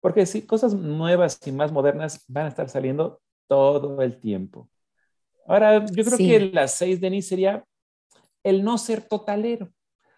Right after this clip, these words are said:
Speaker 1: El, el por qué generar
Speaker 2: Sí.
Speaker 1: intereses con la tarjeta de crédito. Ya quedamos que hay que pagar por lo menos el mínimo y a tiempo para no generar estos intereses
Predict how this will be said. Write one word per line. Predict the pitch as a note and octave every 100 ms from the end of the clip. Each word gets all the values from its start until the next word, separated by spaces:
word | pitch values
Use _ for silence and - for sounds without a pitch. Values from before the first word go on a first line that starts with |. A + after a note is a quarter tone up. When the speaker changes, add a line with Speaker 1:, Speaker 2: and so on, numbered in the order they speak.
| _
Speaker 1:
El, | F#3 F3 -
el | F3
por | - F#3+
qué | A#3
generar | A3 C4+ A3 F3+ F3
Speaker 2:
Sí. | G3+
Speaker 1:
intereses | G#3+ F#3+ C#3 D3+ - A3+
con | - C#3
la | C3 B2+
tarjeta | A#2+ - E3 E3+
de | D3
crédito. | - A#2 A2 A2 A2 G#2+ _ _ -
Ya | D3 G3+
quedamos | G3 D3 A2+ G#2+
que | -
hay | A2+ A#2+
que | D#3
pagar | A#2+ A2+ A2
por | - G2
lo | G2 G2
menos | A#2+ C#3+ D#3+ E3+
el | D3
mínimo | D3 D3 C3+ A#2+ G#2 - _ _ -
y |
a | A2+
tiempo | - C#3 A#2
para | G#2+ G#2
no | A#2+
generar | B2 D3+ C3 C3+
estos | C3 D3
intereses | D3+ C#3+ D3+ C#3+ E3+ -